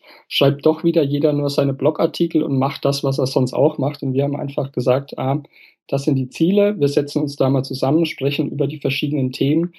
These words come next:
Und ich glaub, genau diese Ziele oder auch so eine gewisse Struktur, was man dann eben während der Zeit erreichen will, das ist einfach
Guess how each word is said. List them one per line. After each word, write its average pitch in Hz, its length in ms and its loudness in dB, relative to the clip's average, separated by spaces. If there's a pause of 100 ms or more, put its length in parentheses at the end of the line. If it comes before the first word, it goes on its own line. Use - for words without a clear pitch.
(240)
Und 135 80 2
ich 131 100 0
glaub, 139 380 0 (160)
genau 127 260 4
diese 139 320 0
Ziele 151 380 2
oder 131 240 0
auch 135 60 0
so 139 120 -4
eine 127 100 2
gewisse 135 340 -4
Struktur, - 600 0
was 139 180 -4
man 135 160 0
dann 131 140 0
eben 131 300 -4
während 135 180 2
der 131 140 0
Zeit 127 240 0
erreichen 131 500 -2
will, 131 240 -4 (460)
das 131 160 0
ist 139 140 -6
einfach 135 420 0